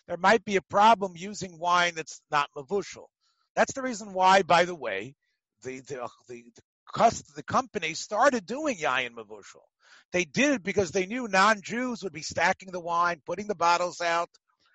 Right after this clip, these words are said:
and that might be a problem halachically to use. So if they were mavashal the wine,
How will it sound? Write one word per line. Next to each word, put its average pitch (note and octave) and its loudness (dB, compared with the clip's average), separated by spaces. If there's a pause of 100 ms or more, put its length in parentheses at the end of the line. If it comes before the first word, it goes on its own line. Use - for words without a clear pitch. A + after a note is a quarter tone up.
(160)
and E3+ -4
that G3+ 8
might G3 4
be G3 -2
a F3+ 2
problem G3+ 2
halachically F#3 0
to F#3+ -6
use. G3+ -6 (600)
So G#3 0
if F#3+ 0
they G3 6
were F#3+ 0
mavashal F3+ 4
the C#3+ -8
wine, G2 -8